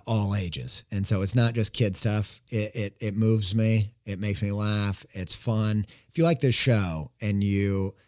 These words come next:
um, because it's a bit playful, you're gonna like this, um, this podcast. And it's also a good other medium to get influence from if you're not a podcaster. So go check it out. But I, I had a conversation with the guy who makes all the music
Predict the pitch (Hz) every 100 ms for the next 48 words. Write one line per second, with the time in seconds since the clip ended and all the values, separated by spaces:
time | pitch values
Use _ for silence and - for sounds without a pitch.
0 | _ _ 101 101 95 92 104 107 101 101
1 | - 92 98 - 117 110 - 127 123 -
2 | 110 113 107 104 101 - 87 87 - -
3 | - 92 90 85 85 92 107 98 - 90
4 | 92 - 82 76 - - 110 104 98 92
5 | 90 - - - - _ _ _ - 156
6 | 151 160 147 127 113 120 117 117 113 110
7 | - 117 117 113 117 110 90 80 - 90
8 | 98 101 98 101 87 85 82 67 67 -
9 | 101 - 90 92 90 92 85 85 80 73
10 | - 58 - - 123 120 113 - - 135
11 | 131 135 113 107 113 117 - - 127 143
12 | 147 160 156 147 127 110 117 120 107 107
13 | 101 107 107 104 104 101 104 - 98 98
14 | 104 101 92 -